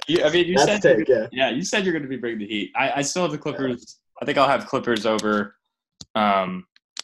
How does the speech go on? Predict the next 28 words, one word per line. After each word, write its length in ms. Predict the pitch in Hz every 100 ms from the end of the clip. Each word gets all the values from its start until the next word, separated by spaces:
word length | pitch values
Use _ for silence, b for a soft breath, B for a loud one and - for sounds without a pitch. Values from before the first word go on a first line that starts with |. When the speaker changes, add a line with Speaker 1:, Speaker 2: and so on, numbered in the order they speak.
| _ - - -
Speaker 1:
over 180 | 110 107
Sixers, 640 | - 101 98 92 - - -
but, 260 | 104 92 - _ _ _ _ _ _ _ _ _ _ 101
um, 440 | 98 95 95 92 - - _ _ _ _ - - _ _ _
yeah, 400 | 110 117 117 101 - 131
who 100 | 131
knows 240 | 131 123
what's 140 | -
gonna 140 | - 113
happen 280 | 110 104 104
in 60 |
the 40 | 101
bubble? 400 | 101 98 92 -
It's 120 | -
gonna 140 | 123 110
be 120 | 107
really 300 | 104 101 101
interesting 460 | 104 104 - - 104
to 60 | 104
see. 360 | 107 101 101 -
Um, 360 | 95 95 92 - -
Speaker 2:
Yeah. 140 | 170 - -
Speaker 1:
but 180 | 95 - 110
again, 440 | 104 107 101 - _ -
games 260 | 113 110
start, 360 | - 113 110 - _ - _ _ _ _ -
uh, 300 | 98 95 90 _ -
Thursday, 600 | 117 110 117 117 117